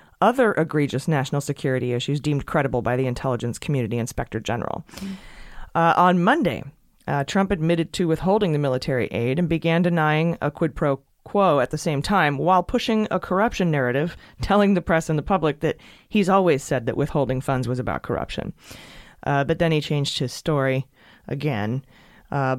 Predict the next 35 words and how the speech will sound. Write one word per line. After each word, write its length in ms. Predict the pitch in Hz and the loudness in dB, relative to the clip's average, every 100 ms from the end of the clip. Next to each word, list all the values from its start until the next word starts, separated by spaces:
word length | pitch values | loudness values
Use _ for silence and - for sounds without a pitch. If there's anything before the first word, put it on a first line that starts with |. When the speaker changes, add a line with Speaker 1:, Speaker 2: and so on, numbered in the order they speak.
| - | 0
Speaker 1:
o-, 220 | 147 160 - | 2 4 4
on 160 | 175 | 4
Monday, 260 | 175 190 190 | 4 4 4
we 120 | 175 | 4
had 100 | 160 | 4
a 40 | |
hundred 260 | 160 160 147 | 2 0 0
thirty-seven 480 | 143 135 - 135 127 | 0 -2 -2 -2 -2
Democrats 500 | 120 113 113 98 - | -2 -2 -2 -4 -4
in 80 | 127 | -4
favor 460 | 117 110 90 131 | -2 -2 -4 -4
of 220 | - 143 143 | -4 0 0
opening 260 | - 135 | 0 -2
an 80 | 123 | -2
impeachment 400 | 120 127 - 120 | -2 -4 -4 -4
inquiry. 340 | 123 - 57 147 _ - | -4 -6 -6 -8 _ -6
And 80 | 190 | 0
then 100 | 202 | 0
Tuesday, 640 | - 359 247 - 104 165 - _ - | 2 2 2 0 -2 -2 -6 _ -2
Pelosi 400 | 175 180 175 175 | 2 4 4 2
announced 300 | 170 143 175 | 2 2 -2
a 40 | |
formal 420 | 156 151 143 147 | -2 -2 0 0
impeachment, 540 | 165 - 226 - - - - - - - | 0 -2 -4 -2 -4 -4 -10 -16 -20 -10
uh, 220 | 135 131 127 | -4 -4 -2
based 400 | 147 147 - 156 | 0 0 0 0
on 180 | 147 | 2
reports 460 | 156 165 139 127 - | 0 0 -2 -2 -4
of 60 | - | -2
Trump's 260 | 139 156 | 0 0
call 300 | - 143 123 | -2 0 0
with 200 | 123 - - | -2 -4 -4
the 80 | |
Ukrainian 420 | 135 - 120 117 120 | -4 -2 -2 -2 0
president. 400 | 156 135 - | 0 0 -6